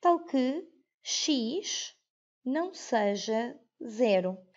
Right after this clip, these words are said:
X não pode ser igual a zero. Vamos tornar isto ainda mais claro, resolvendo mais exercícios. Quantos mais exercícios resolvermos, mais óbvio isto vos parecerá.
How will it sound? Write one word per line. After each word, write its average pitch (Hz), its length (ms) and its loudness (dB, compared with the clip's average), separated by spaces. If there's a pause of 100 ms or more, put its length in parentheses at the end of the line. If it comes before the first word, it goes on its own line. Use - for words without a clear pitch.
(120)
X 330 440 2
não 285 180 0
pode 285 300 0
ser 285 140 -2
igual 190 240 4
a 180 60 2
zero. 175 300 -6
Vamos 277 300 -6
tornar 269 360 -2
isto 302 320 -4
ainda 269 240 -2
mais 196 300 -2
claro, 247 580 -2 (460)
resolvendo 226 480 2
mais 214 260 2
exercícios. 214 1000 -6
Quantos 233 320 -8
mais 247 420 0
exercícios 247 720 -4
resolvermos, 254 760 0
mais 233 280 -2
óbvio 214 480 -2
isto 240 360 -4
vos 208 320 -4
parecerá. - 720 -4